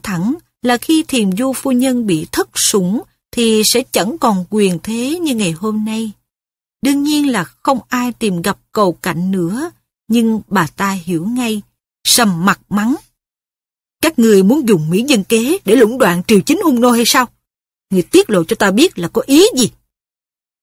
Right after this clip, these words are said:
Thuyết khách vội đính chính, "Hiện tại chúng tôi lâm vào tình cảnh rất ngặt nghèo, nên định dâng cho Thiền Du một số mỹ nữ để giải quà.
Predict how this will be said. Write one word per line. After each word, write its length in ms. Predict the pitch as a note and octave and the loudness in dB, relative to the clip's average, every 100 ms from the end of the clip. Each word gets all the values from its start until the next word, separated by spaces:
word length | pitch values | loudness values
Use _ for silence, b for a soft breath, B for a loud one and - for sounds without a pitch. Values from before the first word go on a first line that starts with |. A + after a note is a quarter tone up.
| _ _ - | _ _ -2
Thuyết 200 | E4+ - | -2 0
khách 180 | F4 - - | -4 -4 -4
vội 240 | G3+ F3 | 0 0
đính 260 | E3+ A3 D4+ | 0 -2 -2
chính, 280 | - C4 E4+ G#4+ _ _ _ _ _ _ _ _ _ - | -2 -2 -4 -8 _ _ _ _ _ _ _ _ _ 0
"Hiện 240 | A#3 B3+ | 2 2
tại 380 | A#3 G3 F#3+ G#3+ | 2 2 2 0
chúng 200 | D4+ F4+ | -2 0
tôi 540 | C4 B3 B3 B3 A#3+ | 2 4 4 4 0
lâm 240 | - D4+ B3+ | -2 -2 0
vào 160 | G#3 | -2
tình 220 | - F#3+ E3+ | 0 -2 -2
cảnh 300 | F#3+ E3+ A3+ | -4 -4 -2
rất 200 | G4 A#3 | -2 -2
ngặt 200 | G#3 - | -4 -4
nghèo, 480 | F#3+ F#3+ G3 F#3+ E3+ b b - | -4 -2 0 0 -2 b b 0
nên 280 | C4 A#3+ | 2 4
định 220 | F#3 E3+ G3 | 2 0 0
dâng 240 | B3+ B3 | 2 2
cho 140 | C#4+ | -2
Thiền 340 | C#4 A3 F#3+ F3+ | -2 0 0 0
Du 160 | B3+ | -2
một 220 | B3+ F#3 - | 0 -2 0
số 160 | D4 | 0
mỹ 300 | E4 G#3 F#3+ | 2 2 2
nữ 360 | C#4 G3+ F3 C4+ | 0 0 0 0
để 120 | G#3+ | 0
giải 360 | G3+ F#3 F3 D#4 - | -2 -4 -2 -4 -2
quà. 400 | F#3+ F3+ E3 | 0 0 -2